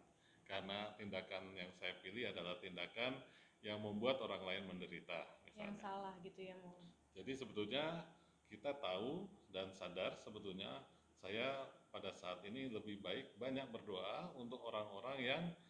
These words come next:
Speaker 1: saya lukai.
Speaker 2: Hmm.
Speaker 1: Supaya nanti saatnya ketika saya sudah siap atau saya menerima sakramen tobat,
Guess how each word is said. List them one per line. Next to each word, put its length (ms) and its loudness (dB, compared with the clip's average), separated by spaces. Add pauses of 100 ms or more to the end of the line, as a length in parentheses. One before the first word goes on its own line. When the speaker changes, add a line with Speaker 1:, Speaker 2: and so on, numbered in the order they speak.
(460)
Speaker 1:
saya 260 -4
lukai. 540 0 (580)
Speaker 2:
Hmm. 320 -10 (160)
Speaker 1:
Supaya 400 0 (180)
nanti 300 -4
saatnya 460 -6
ketika 340 -6
saya 240 -8
sudah 320 -6
siap 340 6 (840)
atau 180 -6
saya 220 -2
menerima 420 -2
sakramen 540 -4
tobat, 400 6